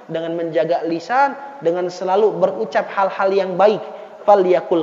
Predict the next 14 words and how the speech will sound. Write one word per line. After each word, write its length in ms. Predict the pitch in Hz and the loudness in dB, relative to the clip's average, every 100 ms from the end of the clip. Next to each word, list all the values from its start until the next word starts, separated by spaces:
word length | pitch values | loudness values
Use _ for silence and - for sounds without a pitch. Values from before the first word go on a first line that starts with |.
| - | 0
khairan 400 | 214 220 247 233 | 0 0 -2 -2
aw 160 | 185 | -2
liyasmut," 640 | 175 160 160 - 165 147 - | 0 0 -2 -6 -12 -14 -14
kata 240 | 135 135 | -14 -14
Nabi. 240 | 127 131 - - - - | -16 -18 -20 -20 -20 -6
Ucapkan 480 | 185 202 - 196 | -2 0 0 -2
yang 160 | 190 180 | -4 -4
baik, 560 | 175 214 262 - - - | -4 -4 -6 -14 -20 -2
kalau 320 | 180 170 165 | 0 0 2
nggak 160 | 151 | 0
bisa, 400 | 175 190 220 - - | -2 -6 -8 -8 -6
lebih 240 | 226 190 151 | -4 -2 -4
baik 240 | 147 147 | -4 -6
diam. 240 | 147 139 | -8 -8